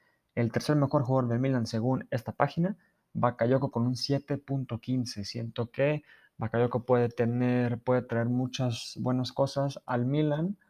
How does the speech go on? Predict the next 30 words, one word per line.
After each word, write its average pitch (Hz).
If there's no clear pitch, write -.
y 160
al 123
igual 120
que 123
su -
fichaje, 135
eh, 120
no 120
fue, 120
bueno, 127
fueron 123
a-, 120
fue -
nada 117
más 117
de 117
medio 120
millón, 117
por 117
lo 110
que 110
no 110
le 110
quitó 117
mucho 117
presupuesto -
a 120
los 117
rossoneri, 175
y 165